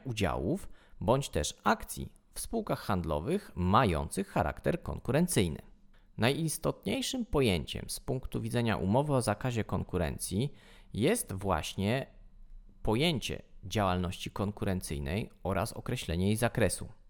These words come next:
Pojęcie to jest bardzo często mylnie interpretowane, a działalność konkurencyjna określana w umowach o zakazie konkurencji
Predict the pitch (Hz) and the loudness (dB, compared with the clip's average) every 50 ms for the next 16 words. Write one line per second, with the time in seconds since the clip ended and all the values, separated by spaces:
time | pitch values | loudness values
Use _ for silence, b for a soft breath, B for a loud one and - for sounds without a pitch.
0 | _ _ _ - - - _ - b b b b b b - 135 170 220 247 - | _ _ _ -20 -20 -20 _ -20 b b b b b b 2 4 4 4 4 2
1 | 254 254 - 240 214 185 - - 110 107 147 196 220 220 208 202 202 185 - - | 0 0 2 2 2 2 0 -4 2 4 6 6 6 6 4 2 0 -2 0 2
2 | 170 165 175 190 - - - 165 147 131 123 131 143 165 175 165 151 123 104 98 | 2 2 2 2 0 0 0 0 2 2 4 4 4 4 4 4 4 4 4 2
3 | 95 - 98 95 - - - 95 95 - 98 90 95 90 - - - 71 101 131 | 2 0 -2 -2 -2 -2 -2 -2 -2 0 -2 -2 -2 -2 -4 -2 -2 0 0 0
4 | 151 - - 95 101 92 - 107 110 135 160 165 156 147 143 - - - 107 113 | 0 -2 -2 -2 -2 0 2 4 4 4 4 4 2 0 -2 -4 -6 -4 -2 -2
5 | - - - - 90 90 92 - - 226 202 110 82 67 62 - - - 135 - | -2 -2 -4 -2 -2 -2 -2 0 0 2 2 2 2 0 0 -2 -2 -4 -4 -4
6 | - - 160 151 143 135 - - - 107 101 95 87 82 113 147 160 160 123 127 | 0 0 0 2 2 0 -2 -2 0 2 4 4 4 4 4 2 2 2 -2 -2
7 | 123 - - 135 135 139 131 - - 123 120 - - 120 104 87 82 76 - - | -2 0 0 0 0 0 -2 -2 -2 -2 -2 -2 -2 0 0 0 0 -2 -4 -4
8 | 117 147 170 | -2 -2 -2